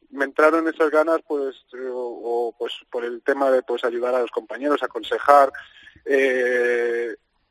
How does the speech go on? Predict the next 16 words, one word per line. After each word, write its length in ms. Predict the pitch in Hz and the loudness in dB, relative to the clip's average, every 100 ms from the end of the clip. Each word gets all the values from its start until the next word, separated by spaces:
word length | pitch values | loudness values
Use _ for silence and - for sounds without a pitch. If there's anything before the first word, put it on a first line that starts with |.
| _ _ _ _ - | _ _ _ _ -4
y, 400 | 320 139 135 - | -2 -2 -4 -10
y 40 | |
te 120 | - 139 | -6 -2
digo 240 | 151 160 | 0 0
que 140 | 226 - | 0 -2
sí, 140 | 180 | -2
que 220 | 160 123 127 | 0 -2 -2
es 100 | 147 | -4
una 200 | 139 139 | -2 0
de 100 | 143 | 0
las 180 | 135 | 0
opciones 320 | 143 - 139 131 | -2 -4 -6 -4
que, 200 | 139 131 | -4 -2
que 120 | 131 | 0
barajo 360 | 135 139 139 | 4 4 4
para, 320 | 131 131 127 | 2 2 2